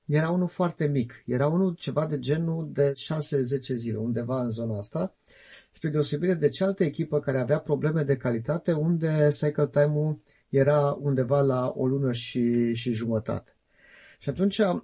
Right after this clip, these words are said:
din mai multe studii de caz de, de genul acesta, similare cu ceea ce s-a întâmplat la Motorola, David Anderson a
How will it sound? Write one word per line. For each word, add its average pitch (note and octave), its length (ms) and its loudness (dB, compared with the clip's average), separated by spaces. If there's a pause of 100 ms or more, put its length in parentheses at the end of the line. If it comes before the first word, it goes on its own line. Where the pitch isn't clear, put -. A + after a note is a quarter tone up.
din D3+ 240 0
mai C#3+ 120 4
multe F3 460 4
studii D#3+ 360 -4
de C#3 140 0
caz C3+ 280 0
de, A#2+ 260 2
de A2 160 0
genul C3 260 0
acesta, C3+ 640 -2
similare C3+ 580 0
cu A#2+ 280 -6
ceea C3+ 200 0
ce C3 140 -8
s-a C3 120 -6
întâmplat A#2 360 -4
la B2 220 0
Motorola, A#2+ 580 -2
David E3+ 320 -6
Anderson D#3 440 -4
a C3 340 -4